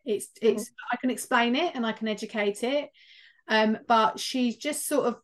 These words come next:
Speaker 1: you know, more interested in living in the now. And this is behavioural. This is what we were talking to Thomas about,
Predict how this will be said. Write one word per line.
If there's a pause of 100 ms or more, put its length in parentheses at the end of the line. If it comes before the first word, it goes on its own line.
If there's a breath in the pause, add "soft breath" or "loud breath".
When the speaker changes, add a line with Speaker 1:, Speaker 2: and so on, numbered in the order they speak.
(120)
Speaker 1:
you
know,
more
interested
in
living
in
the
now.
And
this
is
behavioural.
This
is
what
we
were
talking
to
Thomas
about,